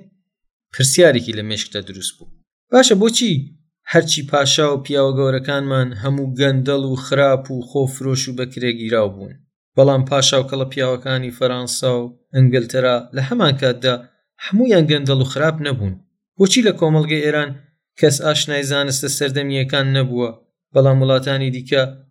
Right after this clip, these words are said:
هەر لەو کاتەدا لە بوارەکانی فیزیا و کیمیا و بایۆلۆژی و چی و چی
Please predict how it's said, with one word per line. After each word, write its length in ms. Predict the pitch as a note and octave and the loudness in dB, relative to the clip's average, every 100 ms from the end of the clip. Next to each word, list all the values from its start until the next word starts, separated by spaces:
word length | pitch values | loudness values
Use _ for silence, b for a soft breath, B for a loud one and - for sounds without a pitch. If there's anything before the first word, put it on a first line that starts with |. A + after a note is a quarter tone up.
| - | -8
هەر 120 | - D3 | -2 0
لەو 100 | C#3+ C3+ | 0 0
کاتەدا 380 | B2+ C#3 C3+ B2+ | 0 0 -2 -2
لە 60 | B2+ B2 | -2 -2
بوارەکانی 680 | B2+ B2 A#2+ C3 B2+ A#2+ - | -2 -2 -4 -4 -6 -8 -8
فیزیا 440 | C3 A#2+ B2 B2+ | -8 -6 -2 0
و 120 | B2 A#2+ | -2 -6
کیمیا 460 | C3+ B2+ A#2+ B2+ | -8 -8 -8 -8
و 120 | A#2+ A#2+ | -8 -6
بایۆلۆژی 680 | B2 B2 B2 B2 B2 C#3 | -6 -6 -8 -8 -8 -8
و 120 | B2+ A#2+ | -8 -6
چی 220 | - G3+ | -6 -4
و 40 | D#3 | -6
چی 220 | - | -6